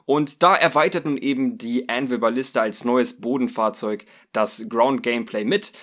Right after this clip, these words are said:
als eben Anti-Air-Fahrzeug. Und eine große Stärke dieses Fahrzeugs ist hierbei halt eben die extrem hohe Reichweite der Raketenwerfer, die so groß sein soll, dass feindliche Jäger sie nicht mal sehen,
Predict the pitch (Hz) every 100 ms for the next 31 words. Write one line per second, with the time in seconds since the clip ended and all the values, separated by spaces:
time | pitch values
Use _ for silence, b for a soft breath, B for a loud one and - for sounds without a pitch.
0 | B - 117 - 123 113 107 110 113 -
1 | 131 156 107 104 - 110 147 - - 120
2 | 120 - - _ - 135 147 180 160 -
3 | 117 139 143 123 117 110 - 101 107 113
4 | 110 - 123 - 107 104 101 104 - 101
5 | 104 110 113 - - 107 98 110 113 107
6 | 110 120 120 117 110 110 107 B B 107
7 | 107 104 110 139 160 120 104 107 117 113
8 | 117 120 175 147 165 165 143 127 123 -
9 | B B 120 120 - 107 104 110 120 107
10 | 98 101 104 113 107 - 113 113 104 110
11 | 147 135